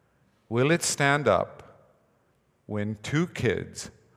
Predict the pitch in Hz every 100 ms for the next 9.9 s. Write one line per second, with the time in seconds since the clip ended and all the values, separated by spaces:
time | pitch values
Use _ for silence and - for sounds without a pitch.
0 | _ _ - 120 123 127 - 113 107 98
1 | 104 - - - _ _ _ _ _ _
2 | _ _ _ _ _ _ _ - 196 196
3 | 185 165 165 139 90 73 - - 113 127
4 | 165 180 190 151 - 170 147 151 131 98
5 | 113 120 110 - - - _ _ 139 147
6 | - 123 - 87 67 - _ _ _ _
7 | _ _ _ _ _ _ - 107 120 113
8 | 110 95 82 - - _ - 104 95 98
9 | - 104 92 90 - 85 - 73